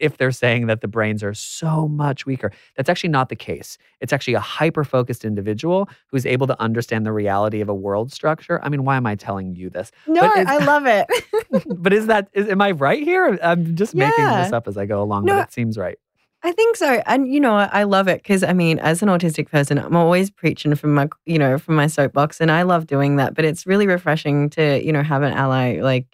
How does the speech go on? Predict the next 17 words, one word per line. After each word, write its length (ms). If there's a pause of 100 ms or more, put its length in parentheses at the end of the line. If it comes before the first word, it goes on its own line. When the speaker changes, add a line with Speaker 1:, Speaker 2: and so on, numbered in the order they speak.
Speaker 2:
you 120
know, 220
speak 420 (180)
exactly 420
what 160
I 140
would 180
say. 200
So 180
thank 280
you. 160 (460)
Um, 160
you 140
have 200
definitely 380
not 180
overstepped. 420